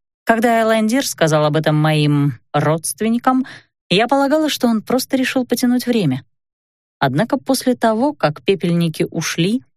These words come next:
он повторил то же самое и отцу.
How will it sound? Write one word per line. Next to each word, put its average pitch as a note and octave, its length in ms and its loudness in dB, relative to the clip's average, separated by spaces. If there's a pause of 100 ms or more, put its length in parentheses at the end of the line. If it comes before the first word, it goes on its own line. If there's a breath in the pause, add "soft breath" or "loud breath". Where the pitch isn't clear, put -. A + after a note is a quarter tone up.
(420)
он G3 200 2
повторил C4 480 0
то D4+ 100 0
же D4 120 0
самое C#4 420 0
и - 140 0
отцу. A3+ 560 0